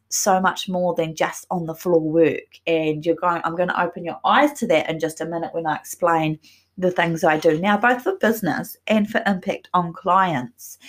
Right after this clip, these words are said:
And my beliefs and values have changed a lot. And I wanted this all over the years, and, and things never connected until I upskilled and did a really in-depth mentorship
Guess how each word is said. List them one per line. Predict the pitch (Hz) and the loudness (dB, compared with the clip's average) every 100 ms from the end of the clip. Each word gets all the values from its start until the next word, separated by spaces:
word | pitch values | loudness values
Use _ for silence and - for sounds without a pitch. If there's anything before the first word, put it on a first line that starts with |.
| - - _ - | -20 -20 _ 4
And | 185 180 180 180 - - - - | 6 6 4 -2 -10 -20 -20 -6
my | 190 202 185 180 175 165 - _ | 0 2 4 2 2 -4 -8 _
beliefs | 190 180 190 359 - | 2 4 4 0 -6
and | 190 180 | -6 0
values | 180 180 180 | 0 2 -2
have | 196 165 | -6 -8
changed | - 180 175 170 - | -6 -6 -4 -4 -4
a | |
lot. | 160 185 175 | 2 2 2
And | 170 | 0
I | 170 | 0
wanted | 175 233 415 427 | 0 -2 -2 -2
this | 254 | -2
all | 190 175 | 2 4
over | 170 165 | 4 2
the | 165 | -4
years, | 170 170 165 | 0 0 0
and, | 170 165 - | -6 -10 -10
and | 170 - | -10 -4
things | 240 294 226 | -4 -2 -2
never | 214 208 | -2 -4
connected | - 208 247 - 165 - _ - - - _ | -2 0 0 2 2 0 _ -20 -20 -20 _
until | 196 196 190 - 247 233 156 170 208 _ _ _ _ _ - | -2 -2 -4 0 4 6 4 2 -2 _ _ _ _ _ 0
I | 196 185 170 180 165 - | 2 2 2 0 -4 -4
upskilled | - 156 - 196 190 180 | -4 -4 -4 0 0 0
and | 170 | 0
did | 156 - | -2 -2
a | 165 156 151 143 | -2 -2 -2 -4
really | 175 175 170 | -2 -2 -2
in-depth | - 156 151 160 - - | -4 -8 -4 -6 -6 -12
mentorship | 160 165 170 - 190 - 226 - | -8 -8 -8 -6 -6 -2 -2 -2